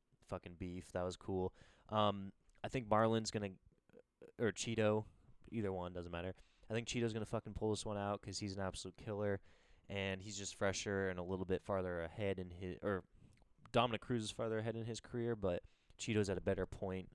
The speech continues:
more, more towards the, uh, peak of his career. Dominic, I would argue, is a little bit on the decline, and,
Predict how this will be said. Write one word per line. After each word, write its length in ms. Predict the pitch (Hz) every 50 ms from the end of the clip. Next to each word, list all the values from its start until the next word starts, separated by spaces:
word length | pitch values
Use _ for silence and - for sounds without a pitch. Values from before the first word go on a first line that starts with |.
| - - _ - - -
more, 320 | 92 92 90 90 87 85 - _ _ _ _ _ - -
more 180 | 113 113 110 104
towards 440 | - - 110 104 98 90 85 -
the, 260 | 98 95 87 85 85 82
uh, 100 | 80 78 -
peak 240 | - - 104 - 104
of 60 | 87
his 180 | 98 95 85
career. 320 | - - - 101 92 92 95
Dominic, 460 | 92 90 90 90 90 90 - - - -
I 100 | - 92
would 120 | 87 85
argue, 320 | 87 85 90 90 90 87 85
is 80 | 82
a 40 | 85
little 180 | 85 90 90 90
bit 140 | 85 90
on 140 | 87 87 87
the 60 | 85
decline, 680 | 82 80 - - - - 107 107 107 107 107 104 104 - - _ _ _ _ _ _ _
and, 400 | - 90 87 85 85 82 85 -